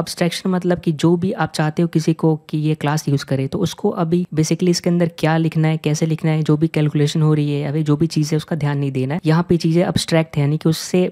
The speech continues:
यानी छिपी हुई है, यानी कि उसको इन सब चीज़ों का ख्याल नहीं रखना। वो सिंपल क्या कर सकता है, एनिमल नाम का ऑब्जेक्ट बना सकता है और उसको यूज़ कर सकता है, ठीक है? जैसे मैंने यहाँ पे यूज़ किया और मैं यहाँ पे क्या करूँगा,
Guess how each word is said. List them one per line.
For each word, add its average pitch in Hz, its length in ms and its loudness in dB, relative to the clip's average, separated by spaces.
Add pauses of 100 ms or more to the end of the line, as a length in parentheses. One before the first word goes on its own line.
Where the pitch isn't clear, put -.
(120)
यानी 170 200 2
छिपी - 320 2
हुई 147 200 4
है, 131 160 -4 (120)
यानी 165 180 0
कि 185 100 0
उसको 196 360 -2
इन 196 200 4
सब 185 140 2
चीज़ों 180 200 4
का 185 60 4
ख्याल 160 300 2
नहीं 151 120 4
रखना। 143 240 0
वो 156 40 -2
सिंपल 160 300 0
क्या 170 140 -2
कर 160 140 0
सकता 160 300 -4
है, - 60 -6
एनिमल 151 300 0
नाम 156 180 0
का 156 140 0 (480)
ऑब्जेक्ट 147 320 -4
बना 147 200 0
सकता 165 300 -4
है - 20 2
और 185 40 0
उसको 180 180 -2
यूज़ 156 260 -2
कर 139 120 -6
सकता - 340 -10
है, 170 260 -12 (240)
ठीक 147 160 -8
है? 185 100 -6 (340)
जैसे 151 200 -4
मैंने 151 180 0
यहाँ 151 100 0
पे 156 80 -4
यूज़ 147 220 -2
किया 143 280 -2
और - 200 -4
मैं 147 140 -4
यहाँ 143 120 -2
पे 156 80 -6
क्या 151 160 -6
करूँगा, 143 400 -4